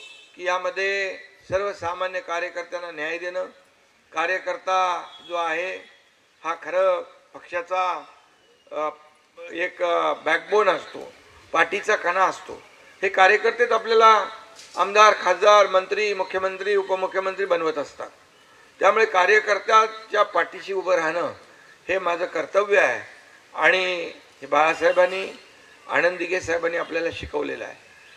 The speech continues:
आणि म्हणूनच तुम्ही योग्य पक्षात आलेला आहे.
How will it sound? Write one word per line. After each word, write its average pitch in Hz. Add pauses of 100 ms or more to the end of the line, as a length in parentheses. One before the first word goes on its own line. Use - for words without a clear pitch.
(120)
आणि 170
म्हणूनच 190
तुम्ही 185 (540)
योग्य 196
पक्षात 165
आलेला 143
आहे. -